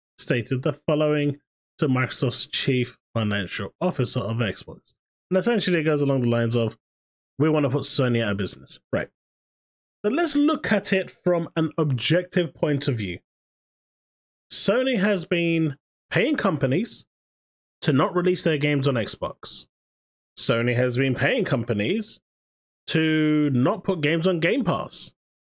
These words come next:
Sony has been paying companies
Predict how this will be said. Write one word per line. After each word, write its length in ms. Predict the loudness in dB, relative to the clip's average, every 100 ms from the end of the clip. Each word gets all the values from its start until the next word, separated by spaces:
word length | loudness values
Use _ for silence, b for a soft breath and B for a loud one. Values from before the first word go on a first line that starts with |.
| _ -8
Sony 720 | -2 0 2 2 0 0 0
has 200 | 0 2
been 160 | 2 2
paying 320 | 0 0 0
companies 640 | 0 0 0 0 0 -2